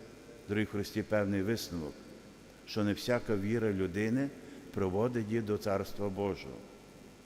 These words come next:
Ось самі юдеї мали віру в якесь земне царство, і Господь відкинув від себе, а точніше, вони відкинули Сина Божого і не прийняли євангельське Христове вчення.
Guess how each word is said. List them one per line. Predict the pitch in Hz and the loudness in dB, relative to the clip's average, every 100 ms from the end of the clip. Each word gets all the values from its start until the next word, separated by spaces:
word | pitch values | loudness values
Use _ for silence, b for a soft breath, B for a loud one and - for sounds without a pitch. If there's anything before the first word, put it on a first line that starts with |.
| - - B B B B | -20 -20 B B B B
Ось | 143 - | 2 4
самі | 127 120 | 6 6
юдеї | 120 117 120 113 | 6 6 6 6
мали | 110 110 107 101 | 4 4 4 4
віру | 110 110 92 76 - - - - - | 2 2 2 -2 -8 -16 -16 -14 -4
в | |
якесь | 107 - 123 | -2 2 2
земне | 92 127 120 104 87 | 2 2 4 4 2
царство, | 95 85 80 - 113 120 - - B B | 2 0 0 -6 -8 -8 -12 -18 B B
і | 117 | 2
Господь | 113 - - 123 101 | 2 2 0 0 2
відкинув | 101 - 143 135 117 | -2 2 6 6 4
від | 110 - | 0 0
себе, | 113 90 71 - - - - B B B | 0 0 -2 -6 -10 -16 -16 B B B
а | 110 | -2
точніше, | - 113 - 131 120 120 | 2 0 4 2 2 0
вони | 113 120 113 | 4 4 4
відкинули | 110 - 120 113 107 | 0 2 2 4 2
Сина | 120 113 107 | 0 0 0
Божого | 101 131 - 85 76 - B B B | 0 0 0 -4 -6 -10 B B B
і | 117 | 4
не | 113 104 | 4 4
прийняли | 104 101 101 117 113 | 2 4 4 2 2
євангельське | 101 101 107 107 101 101 | 4 4 4 2 0 -4
Христове | 98 98 - 104 101 | -4 -2 0 2 2
вчення. | 92 - 92 85 80 | 0 -2 -2 -2 -4